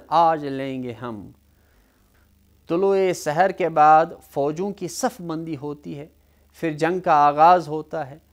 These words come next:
दबीर के एक मरसिए के पेश कदमी का मंजर देखिए, फरमा के या अली शहे सफदर हुए सवार,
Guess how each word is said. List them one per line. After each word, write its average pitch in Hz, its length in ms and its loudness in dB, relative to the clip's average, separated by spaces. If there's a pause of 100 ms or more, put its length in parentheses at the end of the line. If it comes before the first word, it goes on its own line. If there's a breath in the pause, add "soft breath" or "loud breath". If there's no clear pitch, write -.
(220)
दबीर 170 420 -2
के 202 140 -2
एक 190 120 -8
मरसिए 170 460 -4
के 190 180 -4
पेश 190 440 -4
कदमी 170 380 -4
का 202 180 -4
मंजर 156 540 -4
देखिए, 151 540 -8 (600)
फरमा 196 500 4
के 202 220 2
या 190 260 8 (120)
अली 202 680 -2
शहे 196 560 0
सफदर 185 680 -4
हुए 175 380 0
सवार, 147 800 4